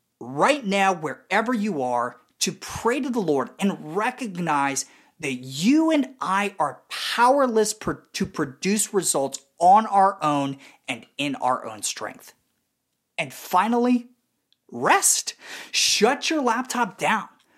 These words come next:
Put your phone to bed an hour before you hit the sack. Practice Sabbath for an hour a day or one day this week. Experience the lightening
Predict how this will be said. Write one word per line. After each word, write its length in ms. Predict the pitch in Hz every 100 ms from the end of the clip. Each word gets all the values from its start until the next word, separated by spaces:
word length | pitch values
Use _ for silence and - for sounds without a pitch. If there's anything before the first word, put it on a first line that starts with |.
| _ _
Put 400 | - - 311 -
your 100 | 311
phone 440 | 254 - 247 254 240
to 180 | 202 143 _
bed 300 | 180 220 190
an 160 | 156 151 -
hour 320 | 170 202 190
before 320 | 170 160 190
you 320 | 151 139 208
hit 220 | 226 208
the 80 | -
sack. 440 | - - 214 165 - - - _
Practice 560 | - 247 269 269 262
Sabbath 680 | - - 214 233 240 - - -
for 220 | - 208
an 120 | 202 -
hour 520 | 220 240 254 262 254 254
a 100 | 202
day 560 | 151 - 214 220 208
or 200 | 175 165
one 360 | 160 156 214 240
day 140 | 233
this 260 | 226 185 -
week. 380 | 151 147 143 - - - - _ _
Experience 1200 | 196 185 - - - - 240 247 254 247 254 247 - _
the 140 | 165 165
lightening 880 | 143 143 170 190 254 202 208 208